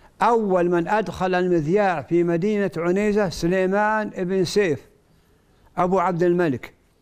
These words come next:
عام ألف وثلاثمية وسبعة وخمسين هجرية،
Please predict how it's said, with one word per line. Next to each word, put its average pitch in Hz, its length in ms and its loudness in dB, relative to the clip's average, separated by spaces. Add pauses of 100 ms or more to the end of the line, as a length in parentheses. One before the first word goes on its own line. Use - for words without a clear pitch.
(400)
عام 190 280 0
ألف 202 340 0
وثلاثمية 175 640 -2
وسبعة 190 360 -2
وخمسين 185 460 -2
هجرية، 180 600 0